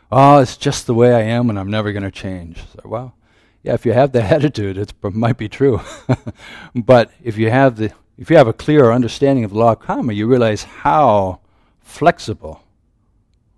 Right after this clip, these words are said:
things are. Even, even, you know, habits, person, what we call personality,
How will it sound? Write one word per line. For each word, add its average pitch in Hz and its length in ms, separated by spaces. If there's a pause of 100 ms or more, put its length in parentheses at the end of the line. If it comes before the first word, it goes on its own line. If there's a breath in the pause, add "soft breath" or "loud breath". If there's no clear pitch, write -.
(140)
things 95 260
are. 87 200
Even, 123 460
even, 131 240 (460)
you - 60
know, 71 80
habits, - 920 (1080)
person, 90 420 (120)
what - 180
we - 60
call 101 180
personality, 113 1120